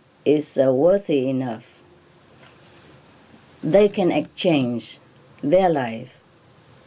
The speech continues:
for your life. So that instead of you dying, they will die for you. Instead of you having accident and suffering, they will have accident and suffer for you.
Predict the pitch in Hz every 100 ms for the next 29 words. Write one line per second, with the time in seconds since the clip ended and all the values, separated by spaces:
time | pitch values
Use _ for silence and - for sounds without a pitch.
0 | - - 139 131 143 165 147 117 - -
1 | - _ _ _ - - - - - -
2 | - - - 180 165 170 165 233 254 -
3 | 202 185 160 160 190 180 156 160 165 160
4 | 170 170 _ _ - 143 170 160 151 151
5 | 143 135 143 135 127 123 131 _ _ _
6 | - _ - - 196 233 247 208 190 196
7 | 220 214 196 190 180 170 196 - 214 196
8 | 196 196 - 160 160 - 196 196 196 185
9 | 185 190 - _ _ _ _ _ _ _
10 | - _ _ - - _ - - - 180
11 | 185 180 175 170 170 160 156 160 - 165
12 | 156 151 - 123 139 - 170 - 131 -
13 | 135 127 123 131